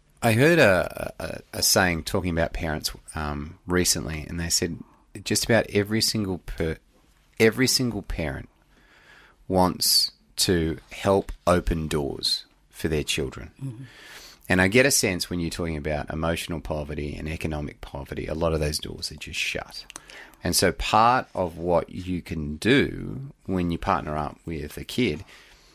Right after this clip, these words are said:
Speaker 1: is you, you as a kind of, uh, indirectly parent kind of open those doors for the
Speaker 2: Yes.
Speaker 1: first time.
Speaker 2: Mm-hmm.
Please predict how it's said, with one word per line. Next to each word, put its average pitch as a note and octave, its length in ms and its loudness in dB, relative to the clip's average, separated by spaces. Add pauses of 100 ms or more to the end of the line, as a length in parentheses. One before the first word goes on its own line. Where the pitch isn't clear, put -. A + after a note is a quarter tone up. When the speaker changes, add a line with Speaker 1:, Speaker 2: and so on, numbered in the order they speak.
(200)
Speaker 1:
is F2+ 180 0
you, F#2 360 2
you G2 360 0
as F2 340 4
a D2+ 400 -2
kind F2 220 -4
of, - 380 -8 (340)
uh, - 400 -8 (500)
indirectly F#2+ 840 4 (320)
parent F#2+ 480 2 (120)
kind F#2 200 -2
of - 100 -4
open F#2+ 380 0
those D#2 300 -2
doors C#2 360 -6
for - 100 -8
the D2 80 -4
Speaker 2:
Yes. - 100 -8
Speaker 1:
first D2 300 -2
time. - 360 -10
Speaker 2:
Mm-hmm. C3 420 -8